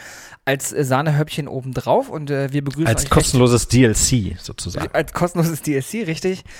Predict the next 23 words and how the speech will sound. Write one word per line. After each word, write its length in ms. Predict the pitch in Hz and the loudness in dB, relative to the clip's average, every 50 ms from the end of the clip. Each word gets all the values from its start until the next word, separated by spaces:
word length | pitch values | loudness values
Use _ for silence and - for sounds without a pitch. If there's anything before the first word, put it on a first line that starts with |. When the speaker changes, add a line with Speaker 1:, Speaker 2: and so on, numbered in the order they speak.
| - - - - _ _ | -20 -20 -20 -20 _ _
Speaker 1:
Und 160 | 160 151 151 | -4 0 0
wir 100 | 156 156 | 0 0
begrüßen 260 | 147 147 170 170 175 | 0 0 -2 -2 -2
euch 160 | 160 156 147 | -4 -2 -2
recht 160 | 151 147 - | -4 -4 -2
herzlich 300 | 143 143 135 - 151 139 | -2 -2 -2 -2 -6 -8
zu, 380 | - - - 151 147 139 139 - | -6 -6 -4 -4 -2 -2 -4 -4
äh, 180 | - 139 131 127 | -2 -2 -2 0
Nerdline, 400 | 139 196 254 247 143 123 113 - - - | 0 -2 0 0 -2 -2 -2 -6 -14 -18
dem 360 | - 135 143 - - 147 143 | -16 -16 -10 -6 -6 -6 -4
Podcast 400 | - 165 170 - - 139 - - | -2 -4 -4 -2 -2 -4 -4 -6
von 260 | - - - 123 117 131 | -8 -4 -2 -2 -2 2
Nerds. 280 | 147 208 285 - - - | 4 4 4 4 2 -4
Das 140 | - 127 - | -6 -4 -2
sind 140 | 135 127 | -4 -4
nämlich 240 | - 127 123 117 123 | -2 -4 -4 -2 0
wir. 260 | 135 139 139 107 85 - - - _ - - - - - - - - _ | 0 0 2 0 -2 -6 -10 -16 _ -20 -20 -20 -20 -20 -20 -20 -16 _
Äh, 160 | - 139 123 | -4 -4 -4
für 200 | - - 170 170 | 0 0 0 2
Nerds, 220 | 170 170 170 - | 2 0 -2 0
das 140 | - 156 139 | -4 -6 -2
seid 240 | - 127 123 - - | -2 -2 -2 -2 -2
ihr. 320 | 185 202 226 254 294 262 | 2 4 4 4 2 0